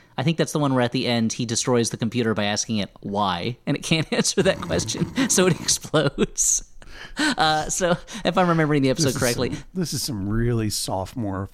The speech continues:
Speaker 2: philosophy class stuff that's going on
Speaker 1: Yeah.
Speaker 2: in this prisoner.
Speaker 1: He goes, and he, they say, he goes,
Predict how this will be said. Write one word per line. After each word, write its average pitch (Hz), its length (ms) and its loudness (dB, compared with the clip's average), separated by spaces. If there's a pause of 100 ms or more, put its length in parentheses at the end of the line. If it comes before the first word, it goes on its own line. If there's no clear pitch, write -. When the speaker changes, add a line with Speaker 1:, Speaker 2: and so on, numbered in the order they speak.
Speaker 2:
philosophy 95 640 -6
class 82 340 -8
stuff - 540 -8
that's - 160 -14
going 90 320 -6
on 170 60 0
Speaker 1:
Yeah. 123 220 4
Speaker 2:
in 85 60 -4
this 82 140 -12
prisoner. 98 260 -6
Speaker 1:
He 160 60 2
goes, 170 160 2
and 175 160 0
he, 175 140 0
they 160 140 0
say, - 120 -2
he 143 60 -4
goes, 139 180 0